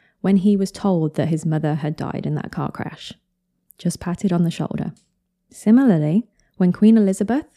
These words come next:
came home, when she'd been away for an extended period of time, away from her children, she would simply shake Charles's hand. That's it. Shake of the hand.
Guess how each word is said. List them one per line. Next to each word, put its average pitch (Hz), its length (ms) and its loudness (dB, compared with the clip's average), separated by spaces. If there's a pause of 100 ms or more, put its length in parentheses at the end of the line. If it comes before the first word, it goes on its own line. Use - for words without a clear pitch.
came 196 240 0
home, 208 380 2
when 208 120 4
she'd 240 200 0
been 277 120 -2
away 220 520 0
for 208 200 2
an 202 80 4
extended 185 400 0
period 175 300 0
of 151 100 -4
time, 185 380 0
away 208 260 4
from 226 200 2
her 208 100 6
children, 175 540 0 (240)
she 254 200 -2
would 277 140 2
simply 208 380 2
shake 208 560 -4
Charles's 175 580 -4
hand. - 400 -6 (760)
That's 175 220 -4
it. - 240 -6 (520)
Shake 254 200 0
of 233 60 0
the 220 80 2
hand. 160 380 -4